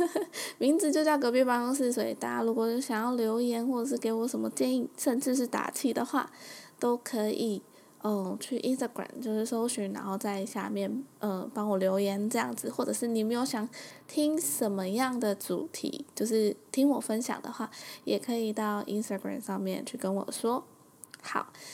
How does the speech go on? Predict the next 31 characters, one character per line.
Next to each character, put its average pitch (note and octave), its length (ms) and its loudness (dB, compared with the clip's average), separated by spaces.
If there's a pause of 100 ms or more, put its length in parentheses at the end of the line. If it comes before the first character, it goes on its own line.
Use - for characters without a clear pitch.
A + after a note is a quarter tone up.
(200)
那 F4 140 2
今 F4 200 2
天 E4+ 240 4
接 D4+ 200 6
续 D4+ 240 4
上 C4+ 320 2
一 C4+ 80 6
集， G3 300 2
就 G#3 180 2
是， G#3 520 0 (240)
呃， G3 440 -2 (400)
千 A#3+ 220 2
奇 A3+ 160 0
百 G3 160 0
怪 G#3 160 2
看 G3+ 240 -2
房 G#3+ 180 -2
经 - 200 -2
验 G3 180 2
嘛， - 320 -2
就 - 100 0
是 A#3 320 0 (320)
什 G3 80 -2
么 F#3+ 140 0
都 G#3 180 4
有， G#3+ 160 2
什 - 140 -6
么 - 80 -8
都 G3+ 100 0
不 - 160 -4
奇 - 220 -8